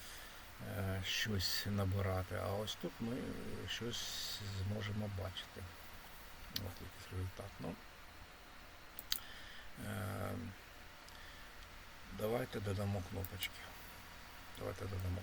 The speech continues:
кнопочки. Прямо в цьому у нас орієнтація горизонтальна. Всі елементи будуть розташовуватися, е, по горизонталі. Значить,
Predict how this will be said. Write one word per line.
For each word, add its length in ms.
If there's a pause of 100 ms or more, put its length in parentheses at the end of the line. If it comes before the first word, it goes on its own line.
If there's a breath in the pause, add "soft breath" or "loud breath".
кнопочки. 480 (140)
Прямо 240
в 160
цьому 120 (180)
у 40
нас 160
орієнтація 720
горизонтальна. 760
Всі 240 (100)
елементи 500
будуть 380
розташовуватися, 800 (580 loud breath)
е, 160 (200)
по 240
горизонталі. 720 (280)
Значить, 280